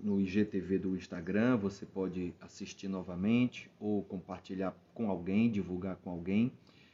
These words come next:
Vou colocar o conteúdo também no YouTube, no Aníbal Albuquerque. E fica com Deus,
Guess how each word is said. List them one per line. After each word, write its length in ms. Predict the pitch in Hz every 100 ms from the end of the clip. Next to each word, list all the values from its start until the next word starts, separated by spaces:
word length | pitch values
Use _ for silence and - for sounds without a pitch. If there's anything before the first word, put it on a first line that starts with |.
| _ 107
Vou 220 | 131 131
colocar 380 | 131 120 117 120
o 80 |
conteúdo 580 | 117 123 113 113 113 110
também 480 | 107 107 101 110 110
no 300 | 107 104 104
YouTube, 560 | 113 110 117 127 135 110
no 160 | 104
Aníbal 300 | 95 95 95
Albuquerque. 540 | 92 - 104 117 - - _ _ - - _ 139
E 640 | 147 151 151 147 143 139 - - _ _ _ _ _ _
fica 260 | 151 151 180
com 180 | 190
Deus, 560 | 147 117 120 160 -